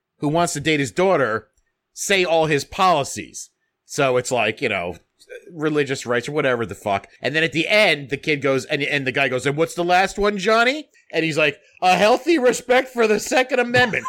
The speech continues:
<laughs> And the guy cocks the fucking shotgun back, literally pointing it at the kid. He's like, "That's right. I will fight for that," or whatever. And then it shows a picture of his daughter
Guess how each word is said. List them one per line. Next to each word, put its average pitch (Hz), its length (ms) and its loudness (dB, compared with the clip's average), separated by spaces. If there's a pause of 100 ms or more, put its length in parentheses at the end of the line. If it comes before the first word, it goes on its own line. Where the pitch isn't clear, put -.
<laughs> - 120 -20
And 185 140 -2
the - 60 2
guy 202 220 4
cocks 240 420 -2
the 233 100 -2
fucking 247 320 0
shotgun 196 580 0
back, 143 320 0 (300)
literally 285 340 2
pointing 311 380 2
it 233 80 4
at 220 100 2
the 208 80 -6
kid. 277 200 0
He's 151 160 0
like, 120 160 -2 (220)
"That's 147 280 -2
right. 175 360 2 (340)
I 156 200 4
will 151 160 0
fight 175 300 0
for 165 100 -4
that," 151 220 0
or 151 60 0
whatever. 156 400 2
And 139 180 -6
then 180 100 0
it 190 100 2
shows 208 200 2
a 196 60 0
picture 254 280 -6
of 262 60 0
his 247 140 0
daughter 320 680 4